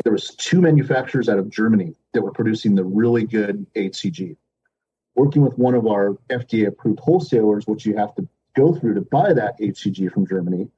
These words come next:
'cause they won't, they wouldn't sell it direct to begin with, but buying it from a wholesaler in, in reasonable quantities was what we were always looking at. And the F D A actually license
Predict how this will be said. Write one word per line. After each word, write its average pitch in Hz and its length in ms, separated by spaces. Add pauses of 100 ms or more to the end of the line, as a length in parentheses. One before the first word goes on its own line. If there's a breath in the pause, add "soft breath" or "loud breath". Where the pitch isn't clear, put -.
(920)
'cause 117 100
they 127 60
won't, 120 320
they 131 80
wouldn't 120 220
sell 107 160
it - 60
direct 104 260
to 92 60
begin 123 280
with, 95 200 (440 loud breath)
but - 140
buying 143 200
it 127 80
from 120 140
a 107 60
wholesaler 123 560
in, 104 180
in 107 160
reasonable 107 360
quantities 117 680 (840)
was 107 640
what 117 160
we 113 120
were 104 180
always 101 340
looking 127 320
at. 104 220 (100)
And 101 520
the 110 160
F 117 180
D 110 160
A 117 200
actually 104 540
license 117 720